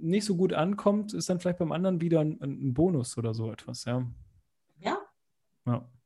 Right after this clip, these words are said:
Speaker 2: Ja, und vor allem ehrlich gemeinte Gute sind dann auch vielleicht was wert.
Speaker 1: Erstens das und zweitens glaube ich dann, dass dann auch Vorstellungsgespräche ehrlicher verlaufen, weil da wird ja,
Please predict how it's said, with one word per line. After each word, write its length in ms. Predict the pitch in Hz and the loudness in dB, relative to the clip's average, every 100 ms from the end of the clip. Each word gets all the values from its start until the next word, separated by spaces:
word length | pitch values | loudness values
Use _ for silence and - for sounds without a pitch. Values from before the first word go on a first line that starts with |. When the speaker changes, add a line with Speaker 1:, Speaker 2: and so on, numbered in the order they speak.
| _ _ | _ _
Speaker 2:
Ja, 120 | 185 - | 8 8
und 220 | 254 277 | 8 4
vor 200 | - 214 | 8 10
allem 240 | 180 208 - | 10 8 6
ehrlich 300 | 190 226 220 | 8 10 8
gemeinte 340 | 226 214 196 196 | 4 6 6 4
Gute 300 | 208 202 202 | 0 2 2
sind 180 | 180 180 | 2 2
dann 140 | 165 | 4
auch 140 | 156 - | 4 4
vielleicht 280 | 170 165 | 2 4
was 180 | 160 147 | 2 -2
wert. 280 | 170 175 - _ _ - - - | 0 0 -2 _ _ -20 -2 4
Speaker 1:
Erstens 260 | 160 165 | 6 6
das 180 | 196 208 | 4 4
und 80 | 202 | 2
zweitens 300 | 190 208 156 | 4 4 6
glaube 240 | 165 196 | 6 6
ich 80 | 185 | 4
dann, 160 | 180 165 | 4 2
dass 120 | 156 | 2
dann 140 | 143 | 2
auch 200 | 139 135 - | 2 2 -4
Vorstellungsgespräche 920 | - 196 202 196 - 131 - 127 120 143 | 0 2 4 2 2 -4 0 2 2 0
ehrlicher 400 | 131 123 120 123 | 2 2 2 0
verlaufen, 440 | 127 113 117 - | 0 0 0 2
weil 80 | 123 | 4
da 120 | 131 | 6
wird 160 | 147 151 | 6 8
ja, 160 | 143 | 6